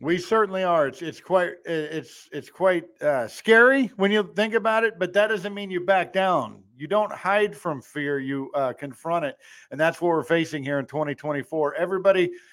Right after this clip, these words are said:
go check out Derek Evans. Derek, thank you so much for joining us on the show and talking about, and breaking news on the show. Thank you for breaking news on the show with Maine.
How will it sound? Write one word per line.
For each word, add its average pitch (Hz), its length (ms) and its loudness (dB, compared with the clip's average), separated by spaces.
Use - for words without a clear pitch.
go 175 160 8
check 185 300 4
out 170 260 6
Derek 175 340 2
Evans. 170 400 0
Derek, 190 380 4
thank 240 260 -2
you 208 100 -2
so 196 240 2
much 185 300 4
for 143 140 0
joining 170 320 2
us 151 120 -6
on 170 140 0
the 147 80 -4
show 175 380 2
and 123 80 -4
talking 170 340 2
about, 160 300 2
and 180 120 0
breaking 277 460 6
news 269 420 8
on 196 200 6
the 175 80 4
show. 170 240 2
Thank 247 240 2
you 285 80 0
for 220 120 2
breaking 226 460 6
news 208 260 8
on 180 140 8
the 151 80 2
show 165 220 2
with 147 160 2
Maine. 151 320 -4